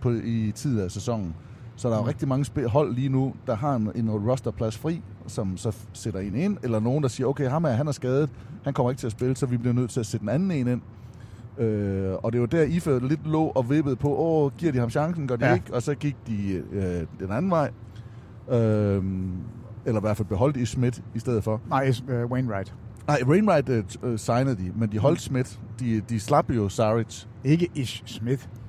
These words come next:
Speaker 1: Var det ikke?
Speaker 2: Nej, det er ham, der spillede på tretten, tretten hold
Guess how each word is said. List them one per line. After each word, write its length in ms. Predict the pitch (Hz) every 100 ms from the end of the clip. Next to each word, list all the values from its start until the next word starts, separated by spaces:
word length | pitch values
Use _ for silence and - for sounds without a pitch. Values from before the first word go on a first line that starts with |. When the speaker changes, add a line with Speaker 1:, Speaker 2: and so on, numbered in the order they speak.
| - - - - - - -
Speaker 1:
Var 80 | 110
det 80 |
ikke? 180 | 214 - - - -
Speaker 2:
Nej, 200 | 95 135
det 80 | 147
er 40 | 139
ham, 140 | 147
der 60 | 135
spillede 240 | 139 139
på 60 | 113
tretten, 340 | - 131 98 95 92 98
tretten 260 | 165 143
hold 180 | 123 143